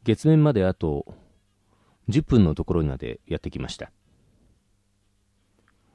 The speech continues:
あと十分ほどで到着するというアナウンスが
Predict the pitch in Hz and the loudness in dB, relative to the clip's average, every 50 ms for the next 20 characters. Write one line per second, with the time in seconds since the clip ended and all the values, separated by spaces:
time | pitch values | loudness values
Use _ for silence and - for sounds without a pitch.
0 | _ _ _ _ _ _ _ 123 117 - 104 87 95 - - 127 131 131 113 123 | _ _ _ _ _ _ _ -6 -2 -2 0 -2 -2 -2 0 2 4 4 4 4
1 | 110 117 107 104 104 - - 117 107 - 101 - - - 104 98 - - 78 73 | 2 2 2 2 0 0 0 0 0 0 -2 -2 -2 -2 -2 -2 -2 -2 -2 -2
2 | 71 67 - - 87 92 90 85 80 - - - 67 55 55 - _ | -4 -6 -6 -2 0 0 2 2 0 -2 -6 -10 -12 -12 -14 -16 _